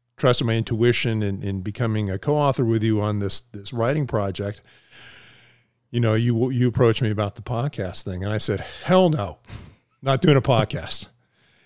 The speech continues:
And again, it was the, it was the same. I had to <clears throat> go back through and, and realize it was the same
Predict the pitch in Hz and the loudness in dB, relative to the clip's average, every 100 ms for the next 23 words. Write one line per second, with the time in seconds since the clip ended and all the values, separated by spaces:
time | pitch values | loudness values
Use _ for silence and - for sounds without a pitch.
0 | _ 151 151 127 160 180 147 139 - 139 | _ 4 6 8 8 10 8 6 6 6
1 | 127 139 139 127 110 135 - 151 143 147 | 6 6 6 6 4 4 4 6 6 6
2 | 147 - 123 139 139 120 - _ _ 139 | 6 4 4 4 4 2 -4 _ _ -14
3 | - - 175 139 107 - 131 139 127 - | -14 -6 -2 -2 -6 -8 2 4 4 4
4 | 156 156 131 - 156 131 127 131 151 143 | 6 6 4 0 -2 0 2 6 8 10
5 | 135 123 127 120 101 127 - 135 135 131 | 8 6 4 2 2 2 4 4 4 4